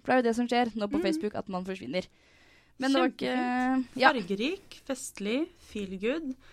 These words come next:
Speaker 2: og ikke for mye fag.
Speaker 1: Nei, det er
Speaker 2: Kjempefint.
Speaker 1: riktig. Ja, jeg synes det. Så det er jo noe man kan huske på.
Speaker 2: Takk for tipset, Lise.
Speaker 1: <laughs> Jo. Eh, eh, så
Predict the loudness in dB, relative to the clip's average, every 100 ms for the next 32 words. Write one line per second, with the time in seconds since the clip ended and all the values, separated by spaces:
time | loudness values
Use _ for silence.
0 | -20 -12 -8 -4 -2 0 2 2 -2 -4
1 | -4 -4 -4 -4 -4 -6 _ -20 _ _
2 | -8 0 0 0 -4 -6 -6 -10 -2 4
3 | 4 4 -2 -6 -2 4 8 8 8 4
4 | -2 -2 -4 -6 -4 -4 -6 -20 -20 -8
5 | -4 -2 -4 -4 -6 0 2 2 0 0
6 | 0 0 -2 -4 -4 -4 -4 -8 -10 -20
7 | -20 -20 -20 -16 -8 -4 0 2 2 0
8 | -4 -20 -20 -20 0 2 4 4